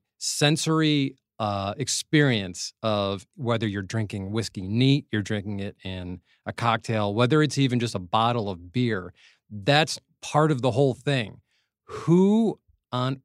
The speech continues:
earth needs all of that boiled down to some space capsule that looks like just,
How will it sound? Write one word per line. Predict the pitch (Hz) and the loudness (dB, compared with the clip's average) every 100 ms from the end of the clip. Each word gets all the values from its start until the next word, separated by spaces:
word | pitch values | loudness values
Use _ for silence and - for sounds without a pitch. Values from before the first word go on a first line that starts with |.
| - | 0
earth | 170 143 101 107 127 | 4 4 2 -2 2
needs | 131 131 | 4 4
all | - 127 147 | 2 2 4
of | 170 | 4
that | 170 127 104 | 0 0 0
boiled | 131 143 147 117 | 2 4 4 2
down | 123 127 139 | 2 4 2
to | 113 | 0
some | - 110 | -2 -2
space | 107 - - 160 175 185 | -2 -6 -2 2 2 0
capsule | - 113 92 - 98 92 101 _ _ _ | -2 -2 -2 -4 -4 -4 -8 _ _ _
that | 127 135 | 0 0
looks | 147 143 - - | 2 2 2 -2
like | 160 156 147 | 0 2 0
just, | - 160 147 | 0 0 0